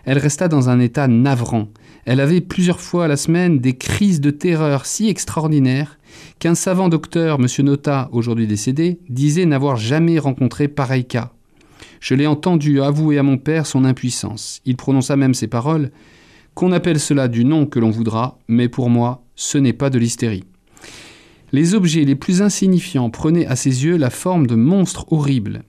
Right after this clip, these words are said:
et elle jetait des cris de terreur. Fréquemment, elle était poussée par une force inconnue à se précipiter la tête en avant de son lit sur le pavé.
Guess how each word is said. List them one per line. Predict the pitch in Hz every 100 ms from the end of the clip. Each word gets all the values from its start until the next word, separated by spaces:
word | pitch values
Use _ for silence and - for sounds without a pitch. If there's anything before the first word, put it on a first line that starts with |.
| _
et | 123
elle | 123 117
jetait | 139 170 180
des | 123
cris | - 202 170
de |
terreur. | 143 151 127 107 110 - _ _ _ _ _ _ _ _ _
Fréquemment, | - 131 123 123 165
elle | 143
était | 110 117
poussée | 107 - 135 - 151 180
par | 180 120
une | 107
force | 107 139 -
inconnue | 160 156 135 123 147 175 - -
à | 117
se | -
précipiter | 120 - 185 185 151 143 160
la | 120
tête | - 160 151
en | 127
avant | 117 110 113
de |
son | 110 117
lit | 110 143
sur | 143 110
le | 110
pavé. | 113 107 104